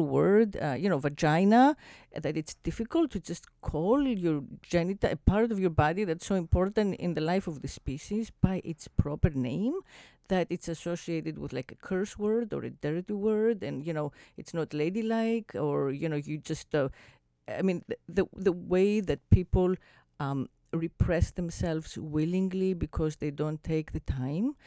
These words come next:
to think about it logically, you know, to, to, to create a little distance and say, "Okay, what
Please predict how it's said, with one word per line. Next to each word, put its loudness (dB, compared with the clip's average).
to -2
think -2
about 2
it -4
logically, -2
you -2
know, -2
to, -10
to, 2
to -8
create -4
a -8
little -2
distance -8
and -8
say, 0
"Okay, -2
what -4